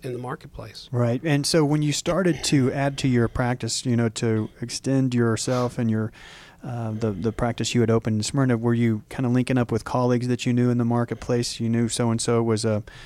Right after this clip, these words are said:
Speaker 2: was a good podiatrist you'd be great to work with. Come join me. Is that kinda how the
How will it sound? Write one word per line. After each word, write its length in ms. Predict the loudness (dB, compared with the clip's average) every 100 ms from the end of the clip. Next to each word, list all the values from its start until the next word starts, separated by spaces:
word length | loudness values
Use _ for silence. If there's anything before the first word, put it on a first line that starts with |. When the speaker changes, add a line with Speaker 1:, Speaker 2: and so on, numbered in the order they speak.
| -20 -8
Speaker 2:
was 160 | -2 0
a 60 |
good 240 | 2 0 2
podiatrist 600 | 0 2 2 0 -2 -2
you'd 220 | 0 0
be 100 | 0
great 240 | 0 0 0
to 100 | 0
work 300 | 2 2 4
with. 220 | 2 2
Come 180 | -2 0
join 300 | 2 2 2
me. 140 | 2
Is 80 | 2
that 140 | 0
kinda 200 | -2 -4
how 180 | -4 -4
the 220 | -2 -2